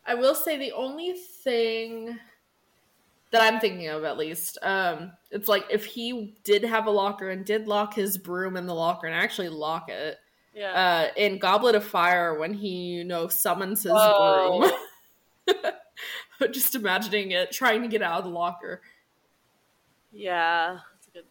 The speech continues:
Speaker 2: point. However, we, uh, know enough about Jo to know that that was not her plan.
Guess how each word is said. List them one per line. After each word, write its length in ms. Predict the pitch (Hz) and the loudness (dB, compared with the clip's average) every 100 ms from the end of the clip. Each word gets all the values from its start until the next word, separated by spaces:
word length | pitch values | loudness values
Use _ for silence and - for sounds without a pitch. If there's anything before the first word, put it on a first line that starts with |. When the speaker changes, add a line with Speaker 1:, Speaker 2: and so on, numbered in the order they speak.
| _ | _
Speaker 2:
point. 220 | - - | -20 -14
However, 840 | 208 226 202 214 196 196 202 269 277 | 2 6 6 4 2 0 -2 -4 -6
we, 280 | 208 202 196 | -8 -6 -4
uh, 380 | - 190 190 185 | -2 0 0 0
know 460 | 208 214 233 233 233 | -4 -10 0 0 2
enough 280 | 233 226 214 | 0 -2 0
about 260 | 214 196 | 2 2
Jo 160 | 196 202 220 | 2 2 2
to 60 | 226 | -2
know 180 | 208 | -2
that 220 | 196 185 - | -2 -2 4
that 240 | 190 175 | 4 4
was 180 | 202 202 | -2 -2
not 200 | 185 190 | -2 -2
her 140 | 190 | -10
plan. 500 | - 226 202 196 214 | -12 -8 -4 -2 -4